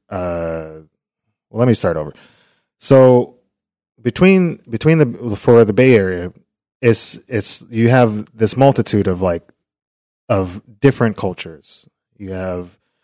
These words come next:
the Chinese, you have Chinese people, you have Japanese people, uh, you have black people, you have Latino people,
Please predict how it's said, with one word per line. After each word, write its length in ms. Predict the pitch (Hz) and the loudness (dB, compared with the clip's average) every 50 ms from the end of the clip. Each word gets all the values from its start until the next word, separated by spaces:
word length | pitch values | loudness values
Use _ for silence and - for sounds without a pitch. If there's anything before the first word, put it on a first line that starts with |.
| _ _ _ _ | _ _ _ _
the 120 | _ 92 87 | _ -20 -16
Chinese, 480 | - - 127 123 123 131 135 131 123 123 | -8 -2 -2 0 0 -2 -4 -6 -8 -10
you 80 | 110 | -10
have 100 | 92 92 | -12 -12
Chinese 320 | - - 110 107 117 127 113 | -10 -8 -6 -4 -4 -6 -6
people, 400 | - 156 139 - 139 135 127 117 | -4 -6 -2 0 2 2 2 2
you 80 | 98 | 0
have 120 | 92 87 - | -2 -4 -6
Japanese 440 | - 104 101 - 110 131 135 127 - | -6 -6 -6 -6 -6 -8 -8 -8 -8
people, 600 | - 135 120 - 117 113 110 107 104 101 101 110 | -10 -10 -6 -4 -2 -2 -2 -2 -2 -4 -4 -4
uh, 200 | 101 92 87 85 | -6 -6 -6 -8
you 160 | 85 87 85 | -10 -14 -18
have 120 | 80 _ | -18 _
black 200 | - 143 127 - | -8 -8 -8 -8
people, 280 | - 131 117 113 113 104 | -10 -14 -12 -8 -8 -8
you 100 | 92 92 | -6 -6
have 100 | 90 87 | -6 -4
Latino 400 | 101 98 - - 131 131 127 120 | -4 -6 -4 -4 -4 -2 -2 -2
people, 500 | - 123 120 110 - 117 110 107 104 | -2 -2 -4 -2 0 0 0 0 0